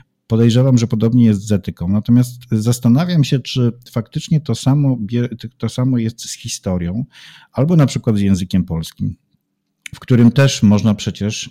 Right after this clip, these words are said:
e, bardzo pięknie i bardzo ładnie moralizować. E, ja ten, ten artykuł przeczytałem z wielkim, e, zainteresowaniem, dlatego że on mi uświadomił pewne rzeczy, bo on,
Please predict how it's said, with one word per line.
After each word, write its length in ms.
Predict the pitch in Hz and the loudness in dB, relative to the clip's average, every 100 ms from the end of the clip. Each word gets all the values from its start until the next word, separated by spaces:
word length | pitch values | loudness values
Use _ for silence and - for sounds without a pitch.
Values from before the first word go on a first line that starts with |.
| - | -6
e, 160 | 95 | -4
bardzo 300 | 87 104 101 | -2 -4 -4
pięknie 460 | 101 110 98 - 104 | -4 0 0 2 0
i 40 | |
bardzo 320 | 98 98 95 95 | 0 -2 0 -2
ładnie 300 | 92 95 95 | 0 0 0
moralizować. 720 | 95 90 90 87 82 _ - - - - - - _ _ - | 0 -2 -4 -8 -10 _ -20 -20 -20 -20 -20 -20 _ _ -8
E, 60 | 107 101 - | -8 -8 -12
ja 260 | - 113 143 | -2 0 0
ten, 320 | 160 208 - - | 2 2 2 0
ten 180 | 160 147 | 2 2
artykuł 400 | 131 - 165 185 | 0 0 0 0
przeczytałem 480 | - 139 127 147 135 | -2 -4 2 4 4
z 100 | 123 | 2
wielkim, 520 | 135 151 - 98 87 - | -2 -2 2 2 2 -2
e, 180 | 98 92 | -2 0
zainteresowaniem, 880 | 104 95 98 95 101 87 82 95 | 0 0 0 -4 -4 -2 0 0
dlatego 380 | 113 104 117 113 | 0 -2 -4 -2
że 140 | 110 113 | -2 0
on 200 | 123 131 | 2 2
mi 80 | 123 | 2
uświadomił 640 | 120 - 123 110 131 127 120 | -4 -4 -2 2 4 4 2
pewne 320 | 117 110 110 | 0 2 2
rzeczy, 260 | 101 - | -2 -8
bo 160 | 80 92 | -10 -6
on, 180 | 120 156 | -2 -2